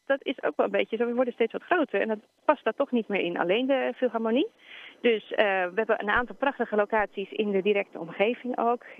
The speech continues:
En, ehm, nou ja, daar, eh, is het een paar minuten lopen. Maar de Gravenzaal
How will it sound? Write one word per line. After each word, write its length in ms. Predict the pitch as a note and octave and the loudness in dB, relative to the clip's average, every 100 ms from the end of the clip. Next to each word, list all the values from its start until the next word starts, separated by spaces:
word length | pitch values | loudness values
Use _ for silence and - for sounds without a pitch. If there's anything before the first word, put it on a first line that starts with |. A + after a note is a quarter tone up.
| - | -4
En, 460 | F#3+ F#3 F#3 F#3 | -2 -2 -2 -2
ehm, 600 | - F3 F3 E3+ F3 E3+ - | 0 0 0 0 -2 -4 -2
nou 180 | G3 F#3 | 0 0
ja, 80 | |
daar, 380 | E3+ F3 E3+ E3+ - | 2 0 0 -2 -6
eh, 140 | - | -8
is 60 | E3 | -4
het 100 | E3 | -4
een 120 | F3 | -2
paar 180 | - E3+ | 0 0
minuten 300 | F#3 E3+ E3+ | 0 -2 2
lopen. 420 | F#3 G3+ - D3+ - - - | 2 2 -2 -6 -6 -16 -2
Maar 100 | F3+ | 0
de 60 | F#3 | 2
Gravenzaal 760 | G#3 A3 B3 A3+ A3 G#3+ A3 | 2 2 2 0 2 2 -2